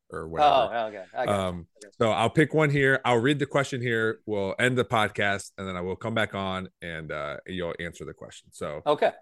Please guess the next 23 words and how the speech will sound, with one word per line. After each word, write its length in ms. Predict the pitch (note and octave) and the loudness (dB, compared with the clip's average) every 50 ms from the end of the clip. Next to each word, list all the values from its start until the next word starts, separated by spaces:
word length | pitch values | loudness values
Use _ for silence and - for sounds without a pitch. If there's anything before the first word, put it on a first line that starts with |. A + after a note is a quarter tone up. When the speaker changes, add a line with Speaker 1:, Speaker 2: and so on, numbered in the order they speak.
| - - | -12 -6
Speaker 2:
All 100 | - C3 | 0 2
right. 80 | D3 C#3+ | 2 2
Speaker 1:
I'll 60 | - | 2
pull, 320 | - - A#2+ - - _ _ | 2 0 -2 -2 -2 _ _
pull 180 | - - C3 C3+ | -6 -2 0 2
one 120 | C3+ C3+ C3+ | 2 2 4
out. 420 | C#3 C#3+ D3+ D#3+ D#3 - - - - _ _ _ _ _ _ _ _ _ _ _ - | 4 4 4 4 2 0 -8 -18 -18 _ _ _ _ _ _ _ _ _ _ _ -4
Um, 720 | G2+ G2+ G#2 G2+ G2 G2 G2 G2 G2 G2 F#2+ F#2+ F#2 F#2 - - | -2 0 0 0 0 2 0 0 0 0 0 -2 -2 -4 -6 -4
all 80 | F#2+ F#2+ | -2 -2
right. 160 | F2 D2+ B1 | -2 -2 -2
You 100 | F2 F#2 | 0 2
got 340 | F#2+ F2+ E2+ E2 - - - - - | 2 2 2 0 -2 -8 -14 -12 -6
the 100 | - G2+ | -4 -2
middle, 480 | G2 G#2+ B2 B2+ C3 C3 C3 C3 B2+ _ - | 4 6 8 8 8 8 6 4 0 _ -8
which 180 | F2+ E2+ - | -8 -6 -4
is 160 | F2 D#2+ D2+ E2+ | -6 -6 -4 -6
a 60 | E2 | -4
deep, 300 | D#2 G2+ A#2 A#2+ - - - - - _ _ | -2 0 0 0 0 0 -2 -4 -4 _ _
deep 180 | - A#2 A#2+ - | -2 -2 -2 0
question. 460 | - - B2 A#2 A2+ - A#2+ A2+ A#2 A#2 - - - - - - - _ _ - | 2 2 2 2 2 2 0 0 -2 -4 -10 -16 -20 -20 -20 -20 -20 _ _ 2
Speaker 2:
Okay. 60 | B2+ | 6
Speaker 1:
So, 220 | - B2+ A#2+ A2 | 8 8 8 8
uh, 160 | - - B2 | 6 4 2